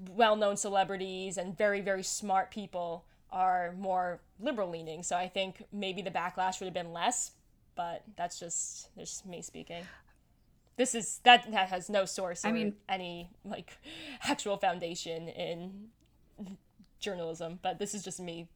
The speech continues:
Speaker 1: speaking my opinion.
Speaker 2: I mean, to be fair, I think their backlash was a lot less than it could have been, considering we were all so busy with the, uh, collusion, treason situation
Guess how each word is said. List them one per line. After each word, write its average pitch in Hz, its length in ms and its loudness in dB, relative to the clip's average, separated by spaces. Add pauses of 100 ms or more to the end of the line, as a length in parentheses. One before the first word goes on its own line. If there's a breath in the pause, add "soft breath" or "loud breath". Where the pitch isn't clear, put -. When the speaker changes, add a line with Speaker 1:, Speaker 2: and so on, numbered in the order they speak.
(100)
Speaker 1:
speaking 175 400 -12
my 165 240 -8 (180)
opinion. 165 460 -10 (680)
Speaker 2:
I 220 80 4
mean, 214 460 0 (640)
to - 100 -2
be 220 140 0
fair, 202 220 2
I 208 80 0
think 214 160 -6
their 196 100 0
backlash 175 540 -4
was 180 160 -6
a 165 40 -4
lot 165 200 -2
less 170 180 -4
than 160 160 -4
it - 80 -4
could 170 160 -6
have 160 140 -6
been, 156 160 -4
considering 180 480 -4
we 170 120 -4
were 160 140 -4
all 156 80 -4
so - 160 -6
busy 160 340 -6
with 160 220 -6
the, 87 220 -6 (1160 soft breath)
uh, 123 420 -6
collusion, 160 1080 -4 (300)
treason 165 760 -4 (320)
situation 180 800 -6